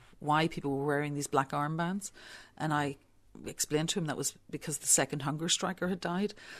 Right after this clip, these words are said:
And I remember thinking, "That's really strange,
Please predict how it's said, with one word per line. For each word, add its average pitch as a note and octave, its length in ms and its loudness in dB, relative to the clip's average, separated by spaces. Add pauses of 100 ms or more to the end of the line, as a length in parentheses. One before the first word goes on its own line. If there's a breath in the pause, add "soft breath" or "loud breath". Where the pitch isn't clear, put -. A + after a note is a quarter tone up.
(320 loud breath)
And F#3+ 100 4
I G#3+ 40 6
remember D4+ 220 8
thinking, G3 360 4
"That's A#3+ 280 4
really D4 180 2
strange, F3+ 800 6